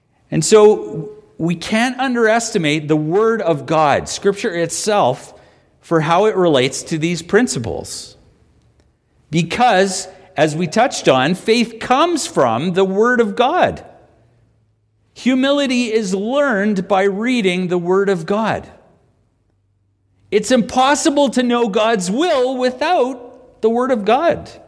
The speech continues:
And it's far easier to be thankful, I believe,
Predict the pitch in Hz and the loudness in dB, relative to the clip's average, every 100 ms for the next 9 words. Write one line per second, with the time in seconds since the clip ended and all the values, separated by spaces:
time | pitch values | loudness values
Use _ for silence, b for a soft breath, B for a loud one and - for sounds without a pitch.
0 | _ _ _ _ _ _ _ _ _ _ | _ _ _ _ _ _ _ _ _ _
1 | _ _ _ 165 196 - - 247 277 285 | _ _ _ 0 0 -2 -2 2 2 0
2 | 233 233 202 233 220 202 180 180 - 196 | -2 -4 0 0 2 0 -2 -4 -2 0
3 | 269 254 - 135 151 180 269 185 117 104 | 0 0 0 2 4 2 2 0 2 2
4 | 143 226 - - | 0 -2 -8 -20